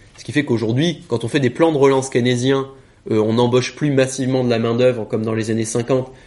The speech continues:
mais en réalité, on continue de remplacer de la mach-, de la, de la main-d'œuvre par, euh, des machines, ou alors,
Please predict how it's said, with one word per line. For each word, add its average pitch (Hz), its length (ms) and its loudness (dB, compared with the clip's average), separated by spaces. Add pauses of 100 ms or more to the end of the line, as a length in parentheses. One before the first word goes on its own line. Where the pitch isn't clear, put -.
(120)
mais 120 80 0
en 117 80 2
réalité, 120 580 0 (280)
on 110 120 -2
continue 156 380 2
de 151 60 4
remplacer 127 420 0
de 123 60 -2
la 117 80 2
mach-, 117 260 -4
de 117 300 -8
la, 113 140 0
de 113 180 0
la 113 100 2
main-d'œuvre 113 500 -2 (520)
par, 123 420 0 (100)
euh, 110 220 -2
des 107 140 -2
machines, 113 500 -2 (480)
ou 131 140 4
alors, 139 580 4